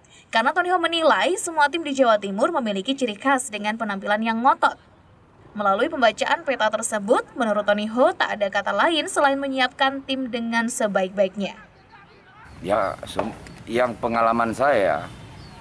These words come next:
Speaker 2: kalau pegang, eh, tim Jawa Timur, itu waktu pengalaman saya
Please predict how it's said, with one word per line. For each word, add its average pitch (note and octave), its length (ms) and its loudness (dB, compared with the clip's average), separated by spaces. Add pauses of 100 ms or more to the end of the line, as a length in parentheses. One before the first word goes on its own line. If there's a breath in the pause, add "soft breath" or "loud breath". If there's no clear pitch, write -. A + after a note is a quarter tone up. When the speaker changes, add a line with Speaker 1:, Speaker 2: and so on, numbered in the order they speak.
(120)
Speaker 2:
kalau F#2+ 240 -4
pegang, F#2+ 640 -2 (240)
eh, E2 160 -2 (160)
tim E2 160 -6
Jawa E2 320 -2
Timur, F2 320 -10 (160)
itu F2 160 -12
waktu F2+ 400 -10
pengalaman D#2 480 -10
saya E2+ 160 -10